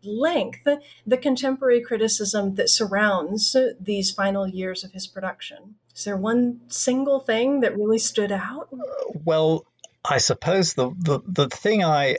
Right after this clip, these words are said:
Speaker 2: I feel was most important, and the thing I suspect that will get me into most trouble,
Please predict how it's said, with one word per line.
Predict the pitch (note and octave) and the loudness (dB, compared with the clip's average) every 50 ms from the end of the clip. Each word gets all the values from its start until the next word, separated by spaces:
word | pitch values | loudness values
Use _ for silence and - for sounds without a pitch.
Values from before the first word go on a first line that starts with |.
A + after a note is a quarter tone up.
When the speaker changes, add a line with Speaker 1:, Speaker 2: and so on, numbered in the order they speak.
| - _ | -4 _
Speaker 2:
I | - C3+ B2 B2+ B2 A#2 | -2 0 2 2 2 2
feel | G#2 - - - - - - - - - - D3 D3+ D3+ C#3+ B2+ B2+ A#2+ A#2+ A2 - _ _ _ _ _ _ _ _ _ _ _ _ _ _ | 0 -4 -10 -14 -12 -10 -8 -8 -6 -2 -2 0 0 2 2 4 4 2 2 0 -6 _ _ _ _ _ _ _ _ _ _ _ _ _ _
was | - C3 A#2 G#2+ - | 0 0 0 2 0
most | C3+ B2 A#2+ A#2+ A#2 - - | 2 2 2 2 2 0 -2
important, | A#2 G#2 G2 - B2+ B2 A#2 A2 - - G#2 F#2 F2 | -4 -4 0 2 4 4 4 2 0 -2 -4 -2 0
and | G#2+ A2+ A2 | 0 0 0
the | A2+ | 0
thing | G#2 - D3+ D3 C#3+ C#3+ D#3+ - - - - - | 0 2 2 2 2 2 0 -4 -8 -16 -6 0
I | - A#2+ | 2 2
suspect | - - A#2+ A2 - - - D3+ B2 - - - | 2 2 0 -2 -2 0 0 0 0 0 -2 -4
that | - - - | -6 -2 -2
will | G#2 G#2 | 0 2
get | - B2 A#2+ - | 2 2 2 2
me | C3 A2+ | 2 0
into | A2 A2+ A2 - A2+ | 0 0 0 0 0
most | A2 A2 G#2+ G#2+ G#2 - - - | 2 2 2 0 0 -2 -4 -4
trouble, | A2 - - - A#3+ - G#2+ G2 - - | -2 -2 0 0 2 2 0 -2 -2 -4